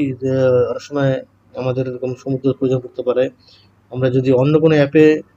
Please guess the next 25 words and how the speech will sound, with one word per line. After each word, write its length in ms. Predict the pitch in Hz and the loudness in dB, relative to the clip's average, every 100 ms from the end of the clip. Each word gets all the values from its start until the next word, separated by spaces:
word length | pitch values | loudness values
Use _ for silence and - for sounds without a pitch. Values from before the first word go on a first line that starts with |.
| _ - | _ -2
টু 20 | 151 | 0
ডি 80 | |
কার্টুন 260 | 151 147 147 | 2 2 2
বানাতে 260 | 143 139 143 143 | 2 2 0 2
চাই, 180 | 135 151 147 _ _ | 4 2 -4 _ _
তাহলে 200 | 143 135 | -2 0
এখান 200 | 139 151 | 0 -2
থেকে 240 | 147 147 165 165 165 - | -2 2 4 4 2 -4
আমরা 260 | 147 143 147 156 | 0 4 4 2
এটা 200 | 151 160 143 - - | 2 2 0 -6 2
করে 220 | 156 151 | 4 6
নিয়ে 180 | 151 151 | 4 2
কিন্তু 300 | 143 143 170 208 202 - - _ - | 0 0 2 0 -2 -16 -20 _ -10
ব্যাকগ্রাউন্ড, 520 | 131 139 143 151 156 151 | 2 4 6 4 2 0
এটা 140 | 139 131 | -2 -2
ভিডিওটাকে 680 | 135 151 151 147 143 160 170 170 _ _ _ _ - - 143 135 | 4 6 6 2 0 0 0 -2 _ _ _ _ -18 -12 -4 -2
মানে 160 | 127 127 117 _ _ | 0 -2 -4 _ _
করে 220 | 151 156 147 139 | 4 6 6 4
আমরা 160 | 131 135 | 0 -4
কিন্তু 180 | - 135 | -8 -8
কোথাও 240 | 135 143 151 | -4 -2 -2
সেট 180 | - - | -6 -2
করে 140 | 135 | -2
দিতে 140 | 117 117 | 0 -2
পারবো, 240 | 107 | -2